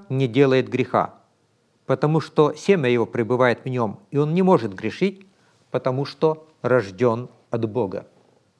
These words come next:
Что это значит "быть рожденным от Бога, от Христа"? И что значит "не делает греха, потому что семя его пребывает в нем"?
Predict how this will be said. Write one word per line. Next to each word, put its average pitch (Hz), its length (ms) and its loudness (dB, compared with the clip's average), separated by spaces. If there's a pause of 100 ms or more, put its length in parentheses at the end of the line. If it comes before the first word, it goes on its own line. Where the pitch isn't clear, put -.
(640)
Что - 180 4
это 233 200 4
значит 143 400 0
"быть 185 260 -2
рожденным 151 800 0
от 143 120 0
Бога, 123 300 0
от 113 200 -10
Христа"? - 500 -8 (840)
И 151 80 -6
что 151 280 -2
значит 165 500 -4
"не 143 140 -2
делает 131 380 0
греха, 147 500 -2 (120)
потому 131 320 -6
что - 160 -12
семя 160 400 -2
его 170 320 -2 (580)
пребывает 110 580 0
в - 20 -14
нем"? 101 200 -12